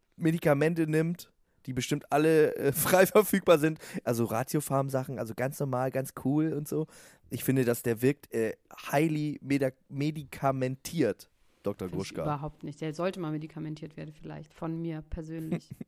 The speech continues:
Speaker 1: <laughs> Findest du
Speaker 2: Sowas
Speaker 1: den gut? Findest du den sexy? Findest
Speaker 2: Ich
Speaker 1: du
Speaker 2: find
Speaker 1: das
Speaker 2: den
Speaker 1: ein
Speaker 2: super
Speaker 1: sexy Mann?
Speaker 2: sexy, ja.
Speaker 1: Aber du magst auch so ein bisschen so, so die, den, diese Zerstörung im Blick, oder? Das Zerstörte,
Speaker 2: Nee,
Speaker 1: das Kaputte.
Speaker 2: über-, es interessiert mich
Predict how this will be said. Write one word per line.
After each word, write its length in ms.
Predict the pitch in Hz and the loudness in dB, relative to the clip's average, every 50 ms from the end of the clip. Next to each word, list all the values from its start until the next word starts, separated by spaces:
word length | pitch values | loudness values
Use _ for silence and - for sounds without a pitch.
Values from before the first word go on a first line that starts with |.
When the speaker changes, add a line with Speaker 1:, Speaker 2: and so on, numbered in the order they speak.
| - - - | -12 -12 -12
Speaker 1:
<laughs> 300 | - - - - - - | -14 -16 -20 -20 -12 -2
Findest 220 | - 156 - - | -2 -2 0 2
du 40 | 226 | 4
Speaker 2:
Sowas 160 | 247 233 240 - | 6 6 6 6
Speaker 1:
den 80 | 160 | 4
gut? 260 | 160 143 156 - - _ - | 4 4 2 2 -4 _ -4
Findest 240 | - - 180 - - | -4 -2 -2 -2 -2
du 40 | 139 | -2
den 80 | 131 127 | -2 -2
sexy? 440 | - - 165 - - - 113 123 | 0 0 -2 -2 -2 -6 -6 -6
Findest 240 | - - 143 - - | -2 -4 -6 -4 -4
Speaker 2:
Ich 60 | - | -4
Speaker 1:
du 60 | 123 131 | -4 -4
Speaker 2:
find 40 | |
Speaker 1:
das 40 | 110 | -4
Speaker 2:
den 80 | 113 131 | -4 -6
Speaker 1:
ein 20 | 117 | -4
Speaker 2:
super 200 | - 156 202 185 | -2 -2 -2 0
Speaker 1:
sexy 180 | - - - | -2 -2 0
Mann? 120 | 120 120 135 | 0 0 -2
Speaker 2:
sexy, 140 | 180 190 185 | -2 -4 -6
ja. 160 | 180 170 - - _ _ _ _ _ _ _ _ _ _ _ _ _ _ _ _ - | -6 -8 -8 -10 _ _ _ _ _ _ _ _ _ _ _ _ _ _ _ _ -6
Speaker 1:
Aber 120 | - 110 123 | 0 4 4
du 80 | 120 | 4
magst 300 | 120 120 131 156 165 - | 6 6 4 4 4 2
auch 80 | 143 135 | -2 -2
so 120 | - - | 0 -2
ein 80 | 127 120 | -2 -2
bisschen 320 | 143 156 - 143 135 131 | -2 -4 -2 -2 -2 0
so, 140 | 123 123 123 113 _ _ _ - - - | 2 0 0 0 _ _ _ -20 -20 -10
so 140 | - 120 120 | -2 -2 -2
die, 320 | 107 - - - 117 113 - _ _ _ - | -2 -2 -10 -10 -10 -10 -10 _ _ _ -2
den, 180 | 120 120 113 - _ _ _ - - - - _ _ _ | -2 -2 -2 -4 _ _ _ -12 -12 -12 -12 _ _ _
diese 260 | - 123 117 113 117 - | -6 -4 0 0 -2 0
Zerstörung 680 | - 120 113 - - - 135 139 151 131 120 107 98 | 0 -2 -2 -2 0 4 4 6 6 4 2 0 0
im 120 | 95 98 90 | -2 -4 -4
Blick, 200 | 92 95 - 101 | -6 -6 -4 0
oder? 140 | 104 113 | 0 0
Das 160 | 117 117 - - | 0 0 -2 -6
Zerstörte, 480 | 123 113 - - - - - 107 104 | -6 -6 -6 0 2 6 6 6 6
Speaker 2:
Nee, 60 | 190 | 4
Speaker 1:
das 160 | 175 107 - - | 2 0 -4 -4
Kaputte. 220 | - 123 - 220 | -4 0 4 4
Speaker 2:
über-, 260 | 233 208 220 214 208 220 | 6 10 10 10 10 8
es 120 | 214 - | 4 -2
interessiert 460 | 214 233 - - 214 - - 233 - | -6 -6 -6 -6 -8 -6 -6 -6 -6
mich 220 | 214 214 - - | -6 -12 -12 -14